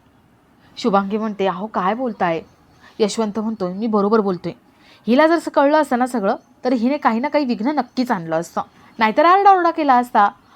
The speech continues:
'मला पैसे हवे, मला पैसे हवे' करत बसली असती. हिच्याच्याने या घराचं काहीही चांगलं बघवलं जात नाही, हे मला चांगलंच कळलंय." सीमा म्हणते, "तसं नाहीये बाबा."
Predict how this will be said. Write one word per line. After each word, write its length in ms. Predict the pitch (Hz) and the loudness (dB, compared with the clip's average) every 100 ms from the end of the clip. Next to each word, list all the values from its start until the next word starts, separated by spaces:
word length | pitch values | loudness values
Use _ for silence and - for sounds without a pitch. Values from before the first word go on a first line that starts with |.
| - | 0
'मला 160 | 214 | 4
पैसे 340 | 202 190 180 214 | 4 2 0 -2
हवे, 220 | 185 196 | -2 -2
मला 180 | 214 226 | 2 2
पैसे 320 | 202 185 214 | 2 -2 -4
हवे' 160 | 202 208 | -4 -2
करत 200 | 226 214 | -2 -2
बसली 320 | 226 240 277 | -4 -2 -2
असती. 340 | 247 247 226 240 _ _ _ _ _ _ - | -2 -4 -8 -8 _ _ _ _ _ _ -2
हिच्याच्याने 520 | 214 208 240 240 202 | 0 2 2 2 -2
या 160 | 233 226 | 0 0
घराचं 360 | 214 202 202 277 | 2 -2 -2 -2
काहीही 440 | 240 196 220 285 | -2 0 -2 0
चांगलं 320 | 302 247 247 | 0 0 2
बघवलं 300 | 233 208 214 | 2 2 2
जात 240 | 226 175 170 | 2 0 -2
नाही, 120 | - _ _ - - | -14 _ _ -18 -4
हे 40 | |
मला 200 | 262 254 | 2 4
चांगलंच 400 | 269 285 220 214 | 2 0 -2 -2
कळलंय." 300 | - 170 151 - _ _ _ _ _ - - | -2 -4 -4 -6 _ _ _ _ _ -20 -4
सीमा 240 | 220 190 | 0 0
म्हणते, 320 | 196 214 190 175 214 | -2 -4 -4 -6 -6
"तसं 200 | - 262 | -4 -2
नाहीये 280 | 196 233 | 0 0
बाबा." 280 | 240 214 180 | 0 0 0